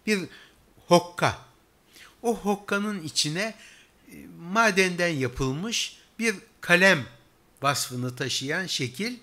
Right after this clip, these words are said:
malum, e, mescitlerde, camilerde hilal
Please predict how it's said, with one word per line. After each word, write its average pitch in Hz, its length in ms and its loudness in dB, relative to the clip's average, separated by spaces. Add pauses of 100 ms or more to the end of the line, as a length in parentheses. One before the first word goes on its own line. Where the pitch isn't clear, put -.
(1400)
malum, 175 600 2 (440)
e, 139 40 -12 (1000)
mescitlerde, 143 920 -2
camilerde 135 840 -4 (500)
hilal 180 360 6